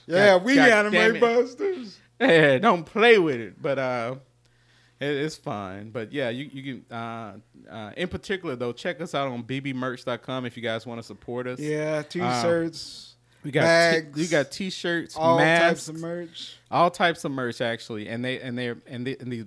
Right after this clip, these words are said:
Speaker 2: the messages on them are in res-, uh,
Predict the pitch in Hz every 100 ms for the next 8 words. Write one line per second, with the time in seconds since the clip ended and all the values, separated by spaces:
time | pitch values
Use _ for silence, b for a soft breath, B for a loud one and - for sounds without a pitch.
0 | - - 110 151 165 139 131 123 143 147
1 | 120 113 123 b b b b 127 127 117
2 | 110 147 147 127 120 123 - _ _ _
3 | - 135 110 98 82